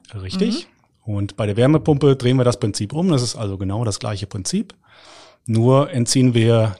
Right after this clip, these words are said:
Speaker 1: der Umgebung die Wärme und pumpen die Wärme bei uns ins Haus zum Heizen oder zum Warmwasser machen.
Speaker 2: Wichtiges Stichwort, weil wir entziehen erstmal ja die Kälte der Umgebung, oder? Also das heißt, jetzt, da sind wir jetzt, glaube ich, schon bei einem interessanten Begriff angelangt, denn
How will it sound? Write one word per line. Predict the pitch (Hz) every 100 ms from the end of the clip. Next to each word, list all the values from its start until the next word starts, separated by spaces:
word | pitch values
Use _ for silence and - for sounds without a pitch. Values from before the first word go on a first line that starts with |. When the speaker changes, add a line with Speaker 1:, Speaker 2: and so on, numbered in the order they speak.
| -
Speaker 1:
der | 107
Umgebung | 98 123 175 190 202 - _ - -
die |
Wärme | 117 123 135 135
und | 113 107
pumpen | - 113 - 98
die | 95
Wärme | 95 95 95 -
bei | 101
uns | 107 90 - -
ins | 110 -
Haus | 92 98 -
zum | 95 87
Heizen | - - _ _ -
oder | 107 98
zum | 113 92
Warmwasser | 87 98 -
machen. | - _ _ -
Speaker 2:
Wichtiges | 170 214 202 175
Stichwort, | - 196 233 262 226
weil | 170
wir | 175 180 -
entziehen | 170 - 208 226 233 226 _ _ _ -
erstmal | 180 190 208 190
ja | 185 -
die | 180 180 170 _ 180
Kälte | 214 220 226 139
der | 151 -
Umgebung, | 165 156 156 156 156
oder? | 226 254
Also | 180 170
das | 170 -
heißt, | 180 185 -
jetzt, | 180 - 180
da | 196
sind | 202 208
wir |
jetzt, | 190
glaube | - 185
ich, | -
schon | 208
bei | 180
einem | 175
interessanten | 185 196 - 196 185
Begriff | 180 226 -
angelangt, | 190 190 185 202 - - - - -
denn | 175 175 175